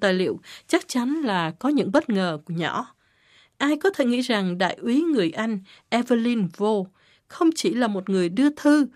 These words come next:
mà còn là một nguồn khuyến nghị cho Tòa Thánh về tình hình của Giáo hội Công giáo ở Nam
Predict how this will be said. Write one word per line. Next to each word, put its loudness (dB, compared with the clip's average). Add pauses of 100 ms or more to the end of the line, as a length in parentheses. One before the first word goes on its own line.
(140)
mà 0
còn -4
là 0
một -4
nguồn 0
khuyến -2
nghị 0
cho -2
Tòa -2
Thánh -6 (360)
về 4
tình 2
hình 2
của -4
Giáo 4
hội 2
Công -2
giáo 2
ở 0
Nam -4